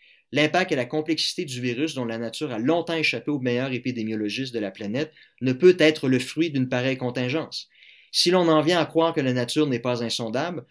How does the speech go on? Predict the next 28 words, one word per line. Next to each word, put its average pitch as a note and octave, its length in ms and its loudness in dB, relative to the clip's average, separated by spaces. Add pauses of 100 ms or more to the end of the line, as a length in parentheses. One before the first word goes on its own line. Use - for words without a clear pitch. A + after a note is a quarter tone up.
(140)
ce - 160 -2
virus C#3+ 400 4
qui C#3+ 100 -2
nous B2+ 180 2
a A#2+ 40 2
forcés C3 360 -2
à C#3+ 80 4
altérer B2 400 -4
dramatiquement D3 680 -2
notre C3+ 240 -6
mode B2+ 220 -2
de A#2 80 -2
vie A#2 320 -4
exige D3+ 460 4
une B2+ 100 2
explication B2+ 640 -4
tout D#3 240 -2
aussi - 240 -2
complexe C#3 480 -2
que E3 100 -4
sa A#2+ 160 0
nature D3 480 -2 (340)
et B2+ 80 -2
l'identification C#3+ 800 0
de D3 60 -6
son B2 160 -4
véritable A#2+ 500 -6
responsable. G#2 720 -6